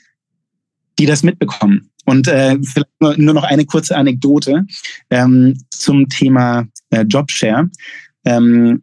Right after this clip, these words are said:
wir hatten bei uns einen Praktikanten und in meinem Team waren eben, äh, zwei Teammitglieder. Und dann habe ich gesagt, "Wisst ihr was?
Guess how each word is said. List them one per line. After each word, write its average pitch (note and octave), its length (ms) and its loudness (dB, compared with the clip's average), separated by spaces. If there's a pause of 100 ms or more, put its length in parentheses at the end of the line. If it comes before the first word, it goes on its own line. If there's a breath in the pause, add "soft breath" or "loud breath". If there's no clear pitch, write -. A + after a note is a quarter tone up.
(160)
wir A#2+ 200 2
hatten D3 220 0
bei C3 100 2
uns C#3+ 300 0
einen C#3 100 0
Praktikanten D#3+ 720 0
und B2+ 140 2
in A#2+ 80 4
meinem A#2+ 200 2
Team C#3 260 2
waren A#2+ 200 2
eben, A#2 400 2
äh, A2 300 0 (120)
zwei A#2 680 -2
Teammitglieder. E3 600 0
Und C#3 80 2
dann C3 100 2
habe C#3 100 0
ich B2+ 60 -4
gesagt, B2+ 280 0 (180)
"Wisst B2 200 -2
ihr B2 80 0
was? C#3 260 -2